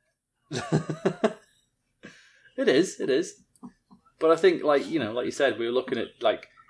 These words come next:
could teams drop out? Could teams jump in? So what did I, so who did I pick to drop out then? So I said that Vegas could, Wild could, Ducks could, and the Kings could. Yeah, those are the four I thought, yeah, maybe, maybe.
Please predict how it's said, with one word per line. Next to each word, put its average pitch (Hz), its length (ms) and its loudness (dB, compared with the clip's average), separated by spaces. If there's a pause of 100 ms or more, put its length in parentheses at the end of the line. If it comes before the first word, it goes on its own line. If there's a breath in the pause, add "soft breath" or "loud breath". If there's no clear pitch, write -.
could - 200 -2
teams 117 260 -8
drop 117 220 -4
out? 110 180 0
Could - 160 -18
teams 107 320 -10
jump 107 300 -10
in? 120 160 -10
So 156 120 -6
what 151 100 2
did 143 100 2
I, 135 140 2 (440 loud breath)
so - 160 0
who 139 100 2
did 156 140 0
I 147 60 2
pick 135 180 -4
to - 80 -14
drop - 220 -2
out 104 180 0
then? 98 220 -14
So - 160 -4
I - 20 2
said 117 160 -4
that - 140 -10
Vegas 147 340 2
could, 120 480 -2 (480 soft breath)
Wild 123 380 2
could, 110 380 -2 (120)
Ducks - 320 -6
could, 104 420 -4 (340)
and 107 100 -12
the 104 40 -12
Kings 104 360 -6
could. - 380 -4 (440)
Yeah, 117 200 -2
those 151 220 2
are 156 40 -12
the 156 80 -2
four 131 340 -2
I 123 40 -6
thought, 123 380 0
yeah, 110 220 -4
maybe, 107 500 -10 (380 soft breath)
maybe. 101 460 -4